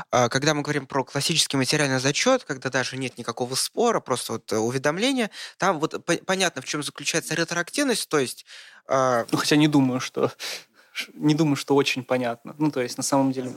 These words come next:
Speaker 1: Да, давайте.
Speaker 2: Ну, не, не, не, я к-, не к тому, что... Мне кажется, просто, что довольно неинтуитивная идея. Ну, то есть, э, что зачет происходит ретроактивно. Потому что по факту,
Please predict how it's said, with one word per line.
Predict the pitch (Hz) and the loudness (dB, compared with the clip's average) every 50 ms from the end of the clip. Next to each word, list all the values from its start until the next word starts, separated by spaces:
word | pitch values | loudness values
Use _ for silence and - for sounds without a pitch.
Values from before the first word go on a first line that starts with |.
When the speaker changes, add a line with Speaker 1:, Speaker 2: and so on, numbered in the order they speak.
| - - | -8 -8
Speaker 1:
Да, | 143 135 131 120 117 | -4 -4 -2 -2 -2
давайте. | 123 123 123 123 120 - - | -4 -6 -8 -8 -10 -2 2
Speaker 2:
Ну, | 175 175 | 4 6
не, | 180 196 | 6 6
не, | 202 170 180 165 | 4 4 2 2
не, | 170 185 190 175 135 | 2 2 4 4 4
я | 131 139 139 143 143 | 4 4 4 4 2
к-, | - - | 0 -2
не | 160 | -4
к | 147 - | -2 2
тому, | 175 202 240 | 2 2 2
что... | - - - 143 135 131 131 131 - - | 2 2 4 4 4 4 2 2 0 0
Мне | 139 147 143 | 0 0 2
кажется, | 165 143 - - | 2 0 -2 -2
просто, | - 151 147 - | -2 -2 -2 -2
что | - - 151 | -2 -2 0
довольно | 147 151 165 160 151 151 | 2 4 4 4 4 4
неинтуитивная | 156 156 156 151 160 156 151 143 - 156 151 - - 156 147 143 147 156 | 2 2 2 2 2 2 2 2 0 -2 -2 -2 -4 -2 0 2 0 0
идея. | 147 139 127 - - - - _ _ _ _ _ _ _ _ _ _ _ - | 0 -2 -4 -4 -6 -8 -12 _ _ _ _ _ _ _ _ _ _ _ 2
Ну, | 170 165 | 2 4
то | 151 151 147 | 4 4 4
есть, | 139 135 127 - - - - | 4 4 2 -2 -4 -6 -6
э, | 143 127 123 - - - - - _ _ _ _ _ _ _ _ - - - - | -6 -4 -4 -6 -6 -8 -12 -16 _ _ _ _ _ _ _ _ -20 -12 -6 -4
что | - - - 139 131 123 | -4 0 2 2 2 2
зачет | 131 127 - 139 127 - | 2 0 0 -2 -2 -2
происходит | - 127 - - - 123 - 127 | -2 -4 -4 -4 -6 -6 -6 -6
ретроактивно. | - - - 139 - - - 127 123 123 | -4 -2 -4 -2 -2 -4 -6 -6 -6 -6
Потому | 135 - | -6 -6
что | - - 143 | -6 -4 -4
по | - - | -4 0
факту, | - - - 240 - - - 135 - - | 2 2 2 2 0 -4 -8 -10 -10 -10